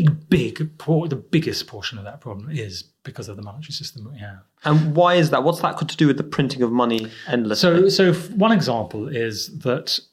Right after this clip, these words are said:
Speaker 1: uh, let's go back to the golden receipts thing and start there. If, um,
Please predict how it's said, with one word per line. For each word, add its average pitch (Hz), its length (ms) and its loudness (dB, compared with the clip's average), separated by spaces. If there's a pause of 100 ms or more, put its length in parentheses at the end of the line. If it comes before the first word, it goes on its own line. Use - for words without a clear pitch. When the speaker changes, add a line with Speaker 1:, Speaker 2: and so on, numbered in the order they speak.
(120)
Speaker 1:
uh, 127 380 -8 (580)
let's 240 240 2
go 247 160 2
back 175 160 0
to - 100 -10
the 143 80 0
golden 131 380 0
receipts - 540 -6 (380)
thing 104 240 -8
and 156 380 -6
start 117 320 -4
there. 98 280 -8 (340)
If, - 540 2 (420)
um, 113 580 -4